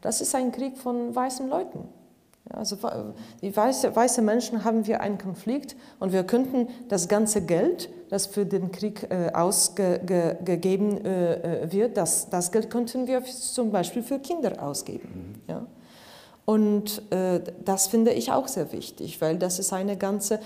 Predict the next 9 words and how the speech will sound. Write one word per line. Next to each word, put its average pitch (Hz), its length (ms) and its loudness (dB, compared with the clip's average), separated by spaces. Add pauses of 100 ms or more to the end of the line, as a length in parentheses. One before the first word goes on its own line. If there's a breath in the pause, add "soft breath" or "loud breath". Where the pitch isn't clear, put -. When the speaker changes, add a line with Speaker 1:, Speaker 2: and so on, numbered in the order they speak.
(180 loud breath)
Speaker 1:
es 202 140 0
ist, 208 200 0 (220)
wir, 202 220 0 (1200 loud breath)
in 220 160 4
Europa, 247 720 4 (320)
in 214 160 4
den 170 260 0
Westen, 180 720 2 (1300)
ähm, 175 840 2